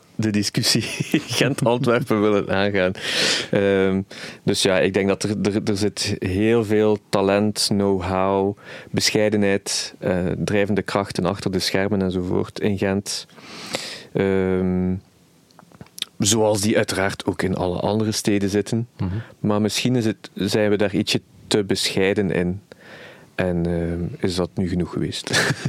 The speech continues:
Speaker 2: En, en hoe komt dat, die bescheidenheid? Want dat is wel zo, hè? We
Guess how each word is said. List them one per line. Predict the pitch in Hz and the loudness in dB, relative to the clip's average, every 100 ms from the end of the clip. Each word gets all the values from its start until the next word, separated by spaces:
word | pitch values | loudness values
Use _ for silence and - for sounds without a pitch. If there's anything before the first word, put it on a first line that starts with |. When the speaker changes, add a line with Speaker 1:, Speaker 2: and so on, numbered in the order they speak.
| - - - | -4 -6 -2
Speaker 2:
En, | 127 92 | 0 2
en | 87 87 | 2 2
hoe | 180 | 0
komt | - 117 | 0 0
dat, | 156 | 2
die | 160 | 2
bescheidenheid? | 151 143 156 170 202 165 - - - - | 0 0 2 2 2 0 -4 -16 -12 -4
Want | 95 | 0
dat | 98 | 2
is | 107 | 2
wel | 87 80 | 2 2
zo, | 80 | 2
hè? | 123 123 - - - - | 2 -2 -8 -20 -20 -20
We | - | -20